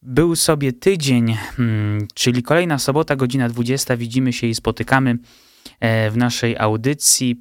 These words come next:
Po raz kolejny oczywiście zaczniemy od przeglądu informacji ze świata i nie tylko. E, nie tylko, to dowiecie się później, dlaczego tak powiedziałem.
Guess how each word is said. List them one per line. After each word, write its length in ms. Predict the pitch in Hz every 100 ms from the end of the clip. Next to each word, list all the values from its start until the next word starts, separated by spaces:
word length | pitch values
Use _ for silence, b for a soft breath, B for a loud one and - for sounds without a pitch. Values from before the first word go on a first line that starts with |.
| _ _
Po 140 | 131
raz 200 | 135 123
kolejny 360 | - 123 127 127
oczywiście 440 | 117 - 123 127
zaczniemy 420 | 113 113 - 123 123
od 160 | 113
przeglądu 480 | - 123 123 131 131
informacji 560 | 123 117 113 127 135 123
ze 120 | 117
świata 440 | - 143 139 127
i 80 | 123
nie 120 | 113
tylko. 420 | 117 196 196 120 120 b b b b b b
E, 600 | 110 113 117 117 117 110 82 -
nie 220 | 127 127
tylko, 540 | 120 147 - 139 127
to 180 | 120 120
dowiecie 340 | 117 120 120 113
się 280 | 113 110 110
później, 380 | 107 85 80 71 _ _ -
dlaczego 400 | 90 - 85 85
tak 140 | 82
powiedziałem. 520 | - 98 120 85 78